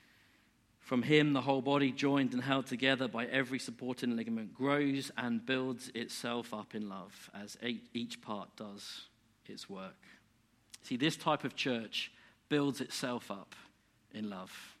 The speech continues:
It builds itself up. It gives the impression it's kind of,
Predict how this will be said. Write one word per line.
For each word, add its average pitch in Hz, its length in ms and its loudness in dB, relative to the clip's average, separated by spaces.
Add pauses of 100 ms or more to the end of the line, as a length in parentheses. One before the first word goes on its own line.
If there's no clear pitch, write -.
(2000)
It - 200 -16
builds 135 280 4
itself 127 480 -4
up. - 280 -14 (1080)
It - 60 -20
gives 131 180 2
the 143 80 4
impression 135 480 2
it's 110 140 -4
kind 131 220 2
of, 120 200 -2